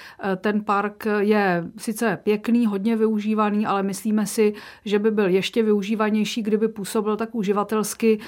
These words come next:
přívětivěji. To znamená, chceme, eh, tam dosázet alej stromů, eh, musí se, eh, obnovit ta stávající alej, která tam už je a mnohé ty stromy bohužel, eh, dožívají. Chceme tam obnovit dole pod kopcem parkoviště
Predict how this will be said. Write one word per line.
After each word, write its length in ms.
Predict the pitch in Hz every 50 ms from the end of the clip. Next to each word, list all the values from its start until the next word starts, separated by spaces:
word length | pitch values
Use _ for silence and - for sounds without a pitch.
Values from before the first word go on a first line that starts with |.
| - - _
přívětivěji. 800 | - - 220 202 196 208 202 196 208 190 180 180 185 180 170 170
To 120 | 170 190
znamená, 440 | 175 196 202 202 214 202 208 208 208
chceme, 520 | 202 - - - 220 208 214 214 214 214 208 - - - - - -
eh, 180 | 202 196 196 190
tam 200 | 202 208 214 202
dosázet 880 | 196 190 190 - 233 220 208 214 214 202 220 214 208 208 208 - - - -
alej 420 | - 202 190 196 196 196 185 175 175
stromů, 760 | - - - - 196 202 208 208 214 226 226 226 226 233 233
eh, 320 | - - - - - - 214 202 202 208
musí 320 | 208 214 190 - - 233
se, 180 | 208 - - 233
eh, 260 | 226 214 214 214 214 - 220 196 190 185 190 196 214 - - _ _
obnovit 580 | - 214 185 190 220 226 220 214 214 202 202 208
ta 120 | - 214
stávající 720 | 196 - - 220 202 202 208 208 208 208 208 - - 226 -
alej, 340 | 196 190 196 202 208 202
která 280 | 202 - 214 202 190 196
tam 160 | 202 196 202
už 180 | 202 190 - -
je 100 | 208 202
a 80 | 196
mnohé 300 | 196 185 185 180 190 202
ty 100 | 196 226
stromy 380 | 214 - - 220 208 196 208 196
bohužel, 540 | 190 190 185 190 196 202 196 180 165 160 170 - - - - - - 214 185
eh, 40 | 180
dožívají. 640 | 175 196 208 196 208 233 247 233 233 226 220 226 208
Chceme 300 | 214 - 226 208 214 208
tam 240 | 214 214 208 208 214
obnovit 500 | - 214 185 190 208 214 208 214 202 196
dole 380 | 196 180 196 208 208 208 208
pod 180 | 208 214 202 -
kopcem 540 | - 208 196 - - - 202 190 180 180 170
parkoviště 920 | 185 185 190 185 - 226 214 226 220 214 - - - - 240 226 220 220